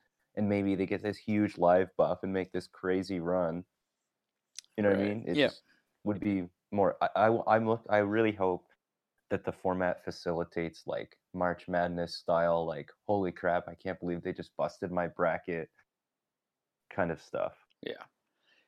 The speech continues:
Speaker 2: Now in League, does every team play every weekend, or is that, like, hit or miss?
Speaker 1: I think they all play.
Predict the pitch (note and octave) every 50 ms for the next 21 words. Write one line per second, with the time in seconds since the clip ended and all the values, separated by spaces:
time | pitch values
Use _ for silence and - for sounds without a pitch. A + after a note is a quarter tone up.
0 | _ _ - C#3 C#3 C3+ C3+ C3 A#2+ A#2+ A#2+ A#2 A2+ A2 A2+ A#2 A#2 A#2+ B2 B2+
1 | B2 B2 - - _ _ - A#2+ G#2+ - - - A#2+ B2+ C3 C3 D3 D3+ D3+ C3+
2 | - - B2+ A#2 A#2 B2 B2+ - B2 A2+ A2+ A2 A2 A2 A2 A2 G#2+ G2+ G2+ G2+
3 | G#2 - B2 A#2 A2 G2+ G#2 G#2+ G#2+ G#2 G2+ G#2+ G#2+ G#2+ G2+ - G#2+ G2+ G2+ -
4 | - - G#2+ G2+ F#2+ - - - - - - - - - - - _ _ - -
5 | - - - - - - - - - _ E2+ E2+ - - _ _ _ _ _ _
6 | _ _ _ _ - - - - - - - - - - - C3 D#3 - G#3 D#3+
7 | A2 G2 F2+ - - F2 F#2 G#2 F2+ D#2 -